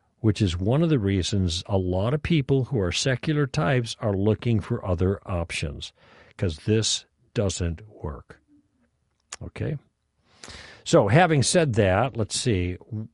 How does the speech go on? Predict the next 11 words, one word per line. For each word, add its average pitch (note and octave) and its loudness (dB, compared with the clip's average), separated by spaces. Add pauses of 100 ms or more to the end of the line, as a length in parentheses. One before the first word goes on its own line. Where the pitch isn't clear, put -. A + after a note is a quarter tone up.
(520)
Why B2+ 0
don't F#3 0
we C#3+ 2
go B2+ 4
to A2+ 2
some B2 0
of A#2 2
our G#2 4
open A#2+ 0
mic F#2 0
calls? G2 -2